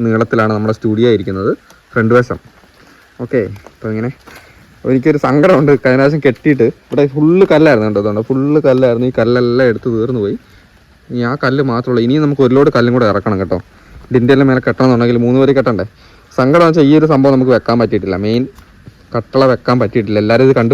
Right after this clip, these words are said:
പേടിച്ചു പോയി സത്യം പറഞ്ഞാൽ. ഭയങ്കര വലുപ്പമായതുകൊണ്ട് തന്നെ എല്ലാവരും കണ്ട് പേടിച്ചു പോയി. ഈ ഫ്രണ്ട്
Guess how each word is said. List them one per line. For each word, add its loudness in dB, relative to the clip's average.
പേടിച്ചു 0
പോയി 2
സത്യം -4
പറഞ്ഞാൽ. -10
ഭയങ്കര 0
വലുപ്പമായതുകൊണ്ട് 2
തന്നെ -2
എല്ലാവരും -2
കണ്ട് -4
പേടിച്ചു -4
പോയി. -10
ഈ 2
ഫ്രണ്ട് 4